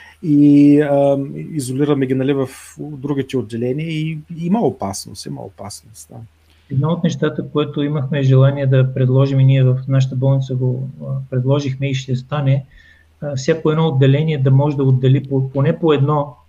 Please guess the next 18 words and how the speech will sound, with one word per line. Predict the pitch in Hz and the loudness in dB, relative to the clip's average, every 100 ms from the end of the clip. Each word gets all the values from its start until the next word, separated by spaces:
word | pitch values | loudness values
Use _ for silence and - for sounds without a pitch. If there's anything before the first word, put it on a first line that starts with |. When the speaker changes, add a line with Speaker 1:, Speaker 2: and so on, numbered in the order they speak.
| 143 | -16
Speaker 2:
а, | 131 139 | -12 -2
по | 131 | 0
една | 131 139 139 139 135 135 - - | 0 0 -2 -6 -6 -6 -10 -16
стая, | - 139 131 131 131 _ _ _ _ - | 0 4 4 2 -2 _ _ _ _ -4
която | 151 143 | -2 0
да | 135 | 4
бъде | 135 143 | 4 4
изолационна | 135 131 127 123 139 139 131 | 4 4 4 2 -4 0 0
стая, | - 123 127 131 | 0 -4 -4 -4
която | 139 135 | -2 2
да | 131 | 4
не | 131 | 4
се | 143 | 2
заема | 135 139 139 131 | 0 0 0 0
за | 131 127 | 2 0
рутинните | 127 139 135 131 | 0 -2 -2 0
Speaker 1:
Да. | 131 | 0
Speaker 2:
заболявания. | 127 127 131 127 | 0 2 2 2